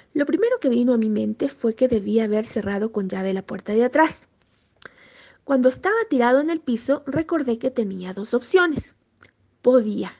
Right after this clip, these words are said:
elegir vivir o podía elegir morir. Elegía vivir". "¿No sentiste miedo?", le pregunté. Jerry continuó, "Los médicos fueron geniales, no dejaban de decirme que iba a estar bien. Pero cuando me llevaron al quirófano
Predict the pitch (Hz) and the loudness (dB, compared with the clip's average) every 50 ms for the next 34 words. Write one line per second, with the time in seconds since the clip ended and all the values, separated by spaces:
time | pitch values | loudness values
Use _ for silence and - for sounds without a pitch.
0 | _ - - 214 202 202 208 - - 214 196 - - - 320 415 370 311 339 359 | _ -8 -4 -4 -2 -4 -4 -6 -6 -8 -8 -6 0 4 4 6 6 6 4 4
1 | - - _ _ _ _ - - _ _ _ - 349 349 370 370 294 247 226 226 | 2 -4 _ _ _ _ -20 -20 _ _ _ -4 -2 0 0 0 0 2 0 0
2 | 220 247 - - 226 220 208 - - 240 - - - 247 285 370 392 392 - _ | -2 -4 -6 -8 -8 -8 -8 -6 -8 -10 -10 -8 -4 -2 0 0 0 -2 -2 _
3 | _ _ _ _ _ _ _ _ - 220 196 190 190 - - - 202 202 208 220 | _ _ _ _ _ _ _ _ -8 -6 -6 -6 -8 -12 -10 -6 -4 -4 -2 -2
4 | 226 233 233 226 214 - - 202 190 - - - - _ _ _ _ _ _ _ | -2 -2 -4 -6 -8 -12 -14 -10 -10 -10 -10 -10 -16 _ _ _ _ _ _ _
5 | _ _ _ _ - - - - - - _ _ _ _ _ _ _ _ - - | _ _ _ _ -20 -20 -20 -20 -20 -20 _ _ _ _ _ _ _ _ -20 -20
6 | - - _ _ _ _ _ - 294 302 330 392 466 523 - 554 466 359 294 311 | -20 -20 _ _ _ _ _ -10 -8 -4 0 0 0 2 6 4 6 6 4 2
7 | - - 285 269 254 247 285 381 494 480 - _ _ - 269 254 233 220 214 208 | 2 4 4 6 6 6 6 4 4 0 -2 _ _ -4 -2 2 2 4 2 2
8 | 202 196 196 - 202 208 - _ _ _ - - _ _ - 214 208 208 226 226 | 0 -4 -4 -4 -6 -6 -6 _ _ _ -20 -20 _ _ -8 -6 -6 -4 -4 -6
9 | - 220 208 214 214 - - - - _ _ _ _ _ _ - 226 214 220 - | -6 -8 -8 -8 -8 -10 -10 -12 -16 _ _ _ _ _ _ -8 -8 -8 -6 -6
10 | 220 202 202 196 208 233 233 - 320 - - 254 233 220 220 226 - 220 214 220 | -6 -6 -4 -4 -4 -4 -4 -6 -6 -4 -2 -2 0 0 -2 -4 -4 -2 2 2
11 | 247 247 226 - - - - - - - 320 381 370 320 - 302 294 320 339 320 | 2 2 2 0 -4 -12 -18 -18 -10 -4 -2 -2 -2 -2 -4 -6 -4 -4 -2 0
12 | 277 233 214 220 - - 240 247 269 294 277 - 226 214 214 220 - - - - | 0 0 0 -2 -4 -4 -4 -4 -4 -4 -4 -6 -4 -4 -4 -4 -6 -8 -10 -10
13 | - - - - _ _ _ _ _ _ _ _ - 220 208 208 208 - 208 202 | -10 -10 -12 -12 _ _ _ _ _ _ _ _ -4 -2 -2 -2 -4 -4 -4 -4
14 | 202 202 202 196 196 196 190 196 196 247 294 381 359 262 226 247 320 - - - | -4 -4 -4 -4 -4 -4 -4 -4 -2 -2 0 0 0 0 0 0 -2 -2 -4 -4
15 | 233 214 208 208 - - - - - | -2 -2 -2 -4 -6 -12 -14 -16 -18